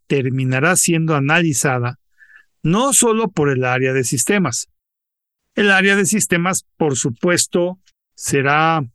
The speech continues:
evaluada por el área de finanzas de la empresa, que medirá la repercusión de esta situación,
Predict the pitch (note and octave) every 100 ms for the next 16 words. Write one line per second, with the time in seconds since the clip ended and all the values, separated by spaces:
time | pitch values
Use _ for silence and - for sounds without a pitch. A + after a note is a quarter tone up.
0 | _ _ _ D3+ C3+ E3 G#3 F#3 G3 D3
1 | C3 A#2+ B2+ C#3 C3+ F#3+ G#3+ G#3 - G3+
2 | F#3 G3 G3+ G#3+ G#3+ F3+ G#3 - _ _
3 | _ - G#3+ G#3+ G#3 G#3 G#3+ A#3+ B3 G#3+
4 | E3+ D#3+ E3 - G3 F#3+ F#3 E3 - G#3
5 | G#3+ G3 D#3+ D#3+ D#3 - E3 - B2 F#3
6 | F3 F3+ E3 F#3+